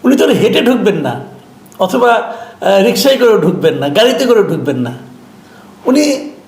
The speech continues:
প্লেন দিয়ে আসবেন। তো কাছাকাছি মানে কি? তো এটা নিয়ে আমি এর চেয়ে বেশি কিছু আলোচনা করবো না, কেবল একটু কি বললাম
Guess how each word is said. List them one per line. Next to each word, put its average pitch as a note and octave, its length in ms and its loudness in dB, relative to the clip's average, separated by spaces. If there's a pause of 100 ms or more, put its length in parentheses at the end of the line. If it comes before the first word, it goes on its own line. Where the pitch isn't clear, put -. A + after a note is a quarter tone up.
(320)
প্লেন A#3+ 260 2
দিয়ে D4+ 180 2
আসবেন। A3 320 0 (680)
তো - 120 -8
কাছাকাছি C#4 420 0
মানে F3+ 220 -2
কি? - 180 -10 (300)
তো - 60 2
এটা C#4+ 180 0
নিয়ে D4 160 2
আমি C#4+ 180 2
এর C4+ 80 0
চেয়ে F#3 140 -4
বেশি F#3+ 160 2
কিছু F#3 160 0
আলোচনা E3 300 -2
করবো F#3 240 0
না, C4+ 100 0
কেবল C4 180 0
একটু A3+ 220 -2
কি C#3 120 -6
বললাম B2+ 340 -2